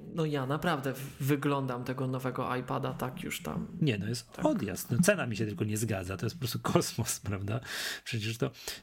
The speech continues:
Speaker 1: Ale to ogólnie
Speaker 2: wiesz,
Speaker 1: wszystko podrożało,
Speaker 2: tak,
Speaker 1: takie mam wrażenie.
Speaker 2: tak.
Speaker 1: Wszystko
Speaker 2: Cały,
Speaker 1: podrożało, cała oferta poszła w górę.
Speaker 2: cały niemakowy
Speaker 1: Z jedną
Speaker 2: świat,
Speaker 1: gwiazdką.
Speaker 2: cały niemakowy świat, jak widzi cenę,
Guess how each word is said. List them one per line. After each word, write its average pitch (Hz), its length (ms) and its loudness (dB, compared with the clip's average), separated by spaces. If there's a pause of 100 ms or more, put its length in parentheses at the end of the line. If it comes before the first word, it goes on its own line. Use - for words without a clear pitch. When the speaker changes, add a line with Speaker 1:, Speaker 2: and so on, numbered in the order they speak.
(240)
Speaker 1:
Ale 165 160 2
to 202 120 2
ogólnie 208 360 2
Speaker 2:
wiesz, 143 120 4
Speaker 1:
wszystko 180 460 2
podrożało, 139 760 2
Speaker 2:
tak, 117 200 4
Speaker 1:
takie 143 240 -2
mam 139 200 -2
wrażenie. 131 340 2 (100)
Speaker 2:
tak. - 180 -10
Speaker 1:
Wszystko - 480 2
Speaker 2:
Cały, 151 240 4
Speaker 1:
podrożało, 135 420 2
cała 185 340 4
oferta 156 360 0
poszła 135 280 0
w 135 80 -6
górę. 139 200 0
Speaker 2:
cały 180 280 6
niemakowy 156 440 4
Speaker 1:
Z 147 40 4
jedną 175 280 6
Speaker 2:
świat, 139 180 4
Speaker 1:
gwiazdką. 143 360 0
Speaker 2:
cały 160 220 2
niemakowy 143 480 0
świat, 135 340 0
jak 110 160 -2
widzi 117 380 -2
cenę, 120 500 2